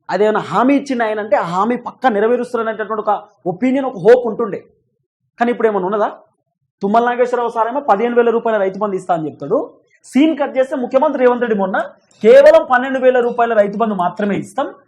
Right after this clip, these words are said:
మా తన పదిహేను వేల రూపాయల రైతు బంధు ఇవ్వడానికి మా తన పైసలు లేవు, ఆరు, మేము ఆరు నెలలకు ఒక పంట, ఆరు నెలలకు ఒక పంట, ఇట్లా మేము ఆరు వేల రూపాయలు ఒకసారి, ఆరు వేల రూపాయలు ఒకసారి ఇట్లా డబ్బులు ఇస్తామని చెప్పి ముఖ్యమంత్రి రేవంత్ రెడ్డి చెప్తున్నటువంటి మాట. దీన్ని ఎవరిని నమ్మాలి?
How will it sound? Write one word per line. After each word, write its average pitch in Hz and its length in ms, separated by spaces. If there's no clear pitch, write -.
మా 196 80
తన 214 200
పదిహేను 240 440
వేల 262 200
రూపాయల 240 300
రైతు 202 240
బంధు 202 200
ఇవ్వడానికి 202 320
మా 226 80
తన 196 160
పైసలు 185 320
లేవు, 170 420
ఆరు, 214 220
మేము 214 200
ఆరు 190 180
నెలలకు 233 300
ఒక 220 160
పంట, 214 180
ఆరు 220 220
నెలలకు 220 280
ఒక 202 180
పంట, 190 160
ఇట్లా 208 200
మేము 214 420
ఆరు 196 180
వేల 226 160
రూపాయలు 226 340
ఒకసారి, 226 440
ఆరు 214 140
వేల 214 180
రూపాయలు 202 280
ఒకసారి 185 280
ఇట్లా 175 160
డబ్బులు 165 240
ఇస్తామని 175 340
చెప్పి - 180
ముఖ్యమంత్రి 247 500
రేవంత్ 208 160
రెడ్డి 185 140
చెప్తున్నటువంటి 156 500
మాట. 233 180
దీన్ని 165 260
ఎవరిని 175 260
నమ్మాలి? 214 360